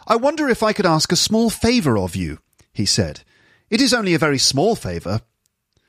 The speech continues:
I saw my mother looking at him suspiciously. She is a suspicious person, my mother.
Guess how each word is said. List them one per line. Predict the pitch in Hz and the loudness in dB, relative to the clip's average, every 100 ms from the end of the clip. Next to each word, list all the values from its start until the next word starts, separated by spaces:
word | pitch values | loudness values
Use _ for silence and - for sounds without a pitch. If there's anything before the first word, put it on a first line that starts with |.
| _ _ _ _ _ _ | _ _ _ _ _ _
I | 113 | -2
saw | - 170 | 0 2
my | 165 | 2
mother | 156 123 120 | 2 2 2
looking | 120 147 147 120 | 2 0 0 -2
at | 113 127 | 0 0
him | 117 | 0
suspiciously. | 110 - 107 - - 117 107 - 85 80 - _ _ - - - | 0 0 0 0 0 0 -2 -4 -8 -8 -12 _ _ -20 -20 -16
She | - - 269 | -4 0 2
is | 226 170 | 2 2
a | 151 | 0
suspicious | - 156 - 190 156 123 | 2 0 0 0 0 -2
person, | - - 175 160 - 78 | -2 0 0 0 -2 -2
my | 85 | -2
mother. | 87 80 69 | -2 -2 -6